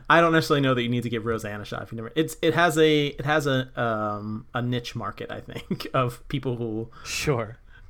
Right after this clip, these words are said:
Speaker 1: are, are into that. But I don't know. I was also really looking forward to, uh, The Orville with, uh, Seth MacFarlane, just because I love Seth MacFarlane.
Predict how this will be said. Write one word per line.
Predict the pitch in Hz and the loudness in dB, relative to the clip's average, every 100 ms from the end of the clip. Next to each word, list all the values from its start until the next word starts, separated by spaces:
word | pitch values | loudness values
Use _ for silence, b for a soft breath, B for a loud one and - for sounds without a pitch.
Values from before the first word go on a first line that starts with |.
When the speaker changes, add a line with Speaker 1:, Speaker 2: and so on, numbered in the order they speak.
| - | -6
Speaker 1:
are, | 135 123 | 2 4
are | 123 123 120 | 4 2 2
into | 123 | -2
that. | 110 104 107 | -6 -6 -6
But | 135 123 117 - _ - - | -2 -2 -2 -8 _ -10 -2
I | 139 | -2
don't | |
know. | 113 107 | 0 4
I | 175 | 6
was | 180 | 8
also | 254 285 | 6 4
really | 240 185 | 4 4
looking | 175 | 2
forward | 190 175 | 0 0
to, | 160 147 127 | 2 2 4
uh, | 123 120 117 | 4 4 4
The | 117 | 0
Orville | 113 123 123 107 | 2 4 2 -2
with, | 117 120 120 | -4 -4 -2
uh, | 107 101 | -4 -4
Seth | 98 127 - | -6 -8 -8
MacFarlane, | 113 110 117 101 107 | -8 -6 -4 -6 -10
just | - - | -12 -8
because | 117 | -6
I | 107 | -6
love | 104 - | -8 -8
Seth | - - | -10 -10
MacFarlane. | 120 - 117 113 123 | -14 -14 -12 -10 -12